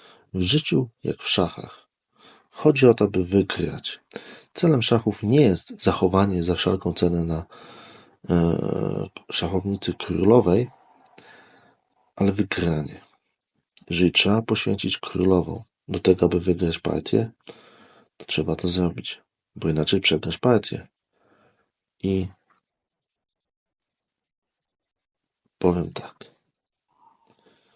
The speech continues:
Czasami najlepszą rzeczą, jaką możesz zrobić dla dobra twojego dziecka, to nie pozwolić na to, aby matka, matka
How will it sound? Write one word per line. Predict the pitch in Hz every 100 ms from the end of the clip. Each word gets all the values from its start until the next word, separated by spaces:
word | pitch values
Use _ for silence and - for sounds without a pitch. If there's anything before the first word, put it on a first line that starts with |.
| _ _ _ _ _ _ _
Czasami | - - 104 92 107 101 - _ _ _ - -
najlepszą | 85 85 101 98 - 85
rzeczą, | 82 82 - 82 82 _ _ _ -
jaką | - 85
możesz | 87 82 80
zrobić | 82 - 85 85 85 87 87 - - _ _ - _ _ _ _ _ -
dla | 85
dobra | 85 95 87
twojego | - 85 85 87
dziecka, | 87 - - 90 87 _ _ _ _ _
to | 104
nie | 104
pozwolić | 90 87 90 90 - -
na | 82
to, | 78 76 - _ _ _ _ _ -
aby | 92
matka, | 90 90 - - -
matka | 104 98 98 - 92 87